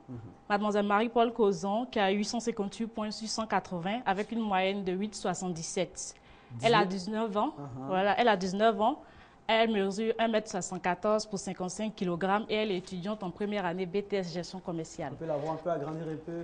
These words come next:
Speaker 1: Fatou. Ça, c'est Fatou. Elle s'appelle Marie-Paul Gauzan.
Speaker 2: Oui, Marie-Paul
Speaker 1: Voilà.
Speaker 2: Gauzan,
Speaker 1: À
Speaker 2: voilà.
Speaker 1: ne pas confondre avec Marie-Claire Morocco.
Speaker 2: Non, c'est Marie-Paul Gauzan. <laughs> Voilà.
Speaker 1: D'accord. Donc, qualifiée pour Miss Côte d'Ivoire deux mille quatorze.
Speaker 2: Quatorze, dix-sept juin prochain.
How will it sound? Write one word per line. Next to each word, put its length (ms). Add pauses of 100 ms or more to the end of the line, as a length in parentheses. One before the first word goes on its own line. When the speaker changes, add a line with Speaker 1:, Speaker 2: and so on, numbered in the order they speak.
Speaker 1:
Fatou. 320 (220)
Ça, 80
c'est 180
Fatou. 480 (340)
Elle 80
s'appelle 420 (220)
Marie-Paul 880 (200)
Gauzan. 320 (300)
Speaker 2:
Oui, 180
Marie-Paul 440
Speaker 1:
Voilà. 200
Speaker 2:
Gauzan, 260
Speaker 1:
À 40
Speaker 2:
voilà. 180
Speaker 1:
ne 60
pas 60
confondre 280
avec 160
Marie-Claire 560
Morocco. 560
Speaker 2:
Non, 240
c'est 160
Marie-Paul 640 (160)
Gauzan. 200 (340)
<laughs> 60 (800)
Voilà. 340
Speaker 1:
D'accord. 160 (280)
Donc, 220
qualifiée 420
pour 560
Miss 300
Côte 160
d'Ivoire 380
deux 260
mille 320
quatorze. 360
Speaker 2:
Quatorze, 300
dix-sept 400
juin 180
prochain. 500